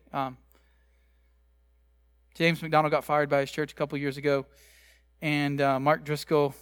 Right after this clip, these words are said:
essentially got fired, kicked out. His whole organization fell, and now he's in the, uh, New Apostolic Reformation,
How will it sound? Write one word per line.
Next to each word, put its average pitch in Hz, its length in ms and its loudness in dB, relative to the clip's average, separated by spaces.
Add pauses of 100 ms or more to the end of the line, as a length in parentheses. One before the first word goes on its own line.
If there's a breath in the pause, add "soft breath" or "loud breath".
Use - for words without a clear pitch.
(160)
essentially 156 380 -4
got 147 160 0
fired, 151 360 4
kicked - 240 -8
out. 143 300 2
His 143 160 -12
whole 151 480 2
organization 147 580 -4
fell, 143 460 -4 (480 soft breath)
and 143 160 -2
now 151 160 4
he's 147 400 -4
in 147 200 -4
the, 143 200 -2
uh, 131 140 -4
New 147 200 -4
Apostolic 139 800 -2
Reformation, 127 840 -10